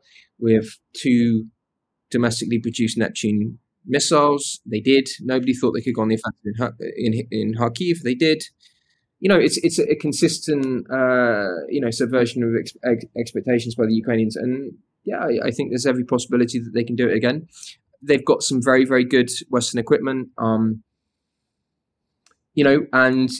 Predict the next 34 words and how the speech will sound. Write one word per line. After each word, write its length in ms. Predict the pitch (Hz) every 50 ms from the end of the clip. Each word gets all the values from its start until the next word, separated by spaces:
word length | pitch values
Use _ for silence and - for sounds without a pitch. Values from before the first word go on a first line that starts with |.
| -
if, 260 | 135 123 113 - - -
if 200 | - 135 117 123
they 140 | - 123 120
do 240 | 123 139 131 127 123
what, 200 | 127 123 117 - - - _ _ _ _ _ _
you 80 | 139
know, 80 | 120 110
most 240 | 113 120 120 117 -
people 560 | 127 123 123 131 127 127 123 123 123 120 120 - _ _ - - - _ _ _ _ _ _ _ _
expect 340 | - 113 - - 127 117 -
them 120 | 127 123
to 100 | 120 127
do, 260 | 117 127 131 147 160 151 - _ _ _ _ _ _ _ _ _ - - - _ _ _ _ _ _ _
you 120 | 151 135
know, 120 | 117 113 113
they'll, 280 | 131 127 123 120 117
they'll 140 | - 120 113
concentrate 580 | - - 139 123 123 127 120 131 123 120 117 -
it 60 | -
on 520 | - 120 120 117 117 117 113 104 - - _ _ _ _
in, 140 | 110 127 120
in 160 | 92 110 117
one 160 | 120 117 120 120
part 160 | 123 123 117
of 80 | 110 117
the 80 | 120
line. 420 | 113 117 120 127 131 135 135 135 -
They'll 300 | - 117 117 113 113 113
push 260 | 113 - - 139 135 -
through, 480 | - - 139 131 131 127 123 120 120 - - - - - - - _ _ _ _ _ _ _ _ _ _
and 500 | 147 139 139 139 143 143 143 143 143 139 127 - -
the, 260 | 147 147 151 147 -
the 120 | - 151 143
Russians, 1000 | 147 147 147 - - 151 143 143 143 143 139 - - - - - - - -